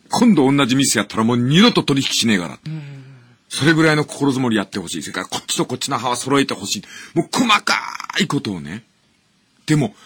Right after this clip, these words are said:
Speaker 1: ばあちゃんたちは、ばーっと仕事で鍛えられると、覚醒したんだって。目がパチーンとして、あの、働くオーエルの顔になったんだって。
Speaker 2: ええ。
Speaker 1: ほんで、なんか慣れない手つきでメモ用紙かなんか出してね。
Speaker 2: はい。
Speaker 1: 左右それはいいわけだな、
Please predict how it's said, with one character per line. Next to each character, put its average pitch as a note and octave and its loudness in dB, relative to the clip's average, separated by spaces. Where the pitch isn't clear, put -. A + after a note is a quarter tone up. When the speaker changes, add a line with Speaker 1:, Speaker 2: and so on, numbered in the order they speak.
Speaker 1:
ば F3 4
あ G3+ 4
ち F3+ 2
ゃ B2 -2
ん G#2+ -4
た F#2 -8
ち - -6
は、 E2 -6
ば B3 2
ー - -4
っ - -14
と E3+ -2
仕 - 6
事 F#3+ 4
で D#3 0
鍛 C#3+ -2
え - 0
ら D3 -2
れ C3 -2
る G#2+ -4
と、 E2+ -10
覚 - -2
醒 B3 6
し - 4
た G3+ 4
ん C#3 2
だ G2+ -4
っ - -12
て。 - -16
目 C4 4
が - 0
パ G#3 0
チ C4+ 4
ー G3+ 0
ン - 0
と G3 2
し - 0
て、 F#3+ 4
あ C3 -2
の、 D3+ 0
働 A#3 4
く A#3+ 4
オ A#3 8
ー - 10
エ A#3 8
ル G#3 6
の G#3+ 6
顔 G3 6
に F#3 4
な E3+ 2
っ - -6
た - -6
ん F2 -6
だ - -12
っ - -20
て。 - -6
Speaker 2:
え G3+ -4
え。 C#4 -20
Speaker 1:
ほ D#3+ -2
ん - 2
で、 E3 2
な E3 0
ん C3+ 0
か C#3+ 0
慣 D#3+ 4
れ G#3+ 6
な A3+ 6
い D#3+ 0
手 D3 -2
つ - -6
き - -6
で C#3 0
メ D3+ 2
モ G#3+ 6
用 A#3 6
紙 G#3 4
か E3 0
な C#3 0
ん - -4
か A#2+ -2
出 B2 0
し - -10
て E2 -8
ね。 G#3+ -2
Speaker 2:
は A3 -8
い。 A#3+ -14
Speaker 1:
左 A#3+ 0
右 A#3 2
そ - -8
れ G3 2
は B2+ -2
い C#3+ -4
い D#3 -2
わ C3+ -2
け - -8
だ E2 -8
な、 A#2 -6